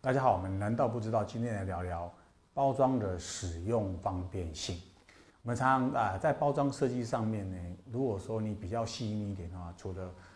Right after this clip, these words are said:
啊，图形啊、结构啊、视觉啊、品牌这边的在乎以外，其实使用方便性是一个对消费者来，它是有很有感的一个细腻的设计。那这个使用方便性呢，我们也可以把它扩大面，叫做，啊，友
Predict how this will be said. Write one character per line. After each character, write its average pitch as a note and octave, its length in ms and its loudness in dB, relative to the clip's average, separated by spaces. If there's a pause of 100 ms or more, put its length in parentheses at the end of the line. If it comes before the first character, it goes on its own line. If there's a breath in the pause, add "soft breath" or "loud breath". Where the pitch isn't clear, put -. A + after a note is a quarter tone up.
(120)
啊， F2 220 -8
图 G2 160 0
形 F#2 260 -4
啊、 F2+ 280 -6
结 F2+ 180 -4
构 G2+ 220 -4
啊、 F2 240 -6
视 B2+ 200 -4
觉 E2+ 280 -8
啊、 E2+ 160 -14
品 E2+ 120 -4
牌 E2+ 160 -6
这 G2+ 120 -8
边 G#2+ 100 -4
的 F#2+ 80 -4
在 F#2+ 240 -2
乎 F2+ 160 -8
以 E2+ 140 -8
外， F2+ 100 -8 (380 loud breath)
其 C3+ 180 2
实 - 60 -4
使 G#2+ 240 -2
用 C3+ 200 4
方 C3 160 2
便 B2+ 220 2
性 A2+ 240 -2
是 A#2 180 -4
一 G#2 80 -2
个 G2 120 -4
对 A2 160 -2
消 A2 220 0
费 G#2+ 100 -2
者 F#2 140 -8
来， E2+ 280 -10
它 G#2 220 -8
是 G#2+ 160 -6
有 F2+ 420 -6
很 G#2 240 -4
有 G#2+ 140 -2 (100)
感 E2+ 260 -8
的 F2 120 -8
一 G2 100 -8
个 G2 180 -8
细 - 260 -6
腻 G2+ 280 -6
的 F2 160 -10
设 F#2 320 -6
计。 - 220 -12 (720 loud breath)
那 C#3+ 80 -2
这 F3+ 100 6
个 D3 80 6
使 - 160 0
用 A#2+ 180 4
方 B2 140 2
便 A#2 160 2
性 A2+ 240 0
呢， F#2 80 -2 (100)
我 G2 60 -8
们 F#2+ 160 -2
也 F#2+ 60 -2
可 G#2+ 100 0
以 G#2+ 80 2
把 F#2 180 -4
它 F#2+ 100 -10
扩 G2+ 260 -4
大 G2+ 180 -2
面， F#2+ 240 -4
叫 F#2+ 160 -6
做， F#2+ 260 -8 (360 loud breath)
啊， - 120 -10 (140)
友 F#2+ 260 0